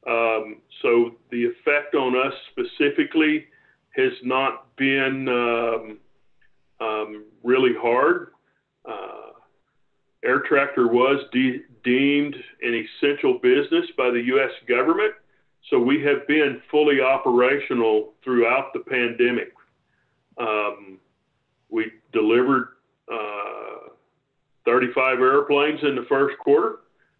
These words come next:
most of these in the U S. Uh, and, and, and now our, our challenge is,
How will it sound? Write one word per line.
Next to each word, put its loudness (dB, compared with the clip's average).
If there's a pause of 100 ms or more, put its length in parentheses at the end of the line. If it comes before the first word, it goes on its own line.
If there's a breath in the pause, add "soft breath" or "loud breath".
(140)
most -4
of -2
these 0
in 0
the 0
U 4
S. -2 (800)
Uh, 0 (120)
and, -4 (200)
and, -6 (380)
and 0
now 0
our, -2 (200)
our -4 (200)
challenge -2
is, 6